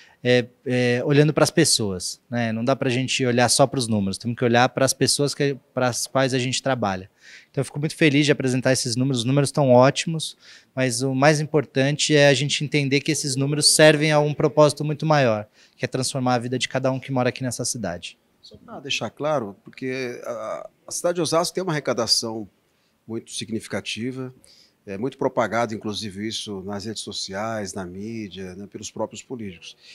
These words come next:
Speaker 2: Porém, apesar da arrecadação, tem um custo, né, com o operacional, né, a máquina pública custa muito caro, na verdade, fazer ela funcionar. E foi adquirido um aditivo que passou pela Câmara, esse empréstimo, né, de mais de quinhentos milhões,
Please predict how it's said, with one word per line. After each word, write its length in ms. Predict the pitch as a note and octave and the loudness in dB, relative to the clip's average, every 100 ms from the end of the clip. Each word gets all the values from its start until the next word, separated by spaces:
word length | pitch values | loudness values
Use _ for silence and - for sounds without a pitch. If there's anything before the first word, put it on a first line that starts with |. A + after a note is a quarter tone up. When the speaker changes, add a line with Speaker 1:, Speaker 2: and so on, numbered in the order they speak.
| - _ - | -20 _ -2
Speaker 2:
Porém, 240 | G3 G#3 | 2 2
apesar 480 | F#3 E3 F3 D3 G3+ | 2 0 -2 2 2
da 80 | F#3 | 2
arrecadação, 560 | E3+ D#3+ C3+ - E3+ | 0 0 0 0 -4
tem 100 | D#3+ | -4
um 120 | G#3+ A3 _ | -6 -8 _
custo, 560 | E3+ G#3 - - F#2+ F2 _ _ _ | -6 -4 -6 -10 -16 -16 _ _ _
né, 160 | G#2+ A#2 | -10 -8
com 140 | B2 | -4
o 80 | A2+ | -4
operacional, 920 | A2 A#2+ A2+ E3 D3 B2+ B2+ A#2+ A2 | -2 -4 -2 -4 -2 -2 0 -2 -4
né, 320 | G#2+ A#2 A2 F#2 F#2 F#2 | -6 -8 -10 -12 -14 -12
a 260 | F#2 F#2 F2 | -10 -10 -4
máquina 340 | C3 D3+ C3+ | -4 -2 -4
pública 400 | - F#3 F#3 C3 | -2 -6 -6 -10
custa 360 | - B2 - A2+ | -12 -14 -8 -8
muito 240 | A2 G2 | -8 -14
caro, 260 | - F2+ E2 _ _ _ | -16 -14 -16 _ _ _
na 60 | F#2 | -16
verdade, 240 | F#2+ A2 | -10 -8
fazer 240 | - G#2+ D3+ | -6 -2 -2
ela 120 | D#3 | -2
funcionar. 640 | - C3 - A#2+ G2+ F2 _ - - _ _ | -4 -6 -4 -4 -6 -12 _ -20 -20 _ _
E 140 | B2+ | -12
foi 340 | - D#3 F3 - | -4 -4 -4 -4
adquirido 500 | C3+ C3 - D3 D#3 | -6 -6 -6 -4 0
um 60 | E3+ | -2
aditivo 540 | F3 F3+ - - F3 | -2 -4 -4 -4 -6
que 60 | - | -2
passou 280 | B2 - C3+ | 0 0 -2
pela 240 | C3+ A#2 | -2 -2
Câmara, 360 | - A#2 C3 A#2+ | -4 -4 -2 -2
esse 160 | - | -4
empréstimo, 560 | A#2 - A2 B2+ - G#2 | -6 -6 -2 -2 -4 -6
né, 120 | A2 | -8
de 120 | G2+ | -8
mais 160 | G#2 A2+ | -8 -8
de 80 | G2+ | -8
quinhentos 320 | A2 G#2+ - | -8 -8 -10
milhões, 520 | G2+ F#2+ G#2 C3 - | -12 -10 -10 -8 -10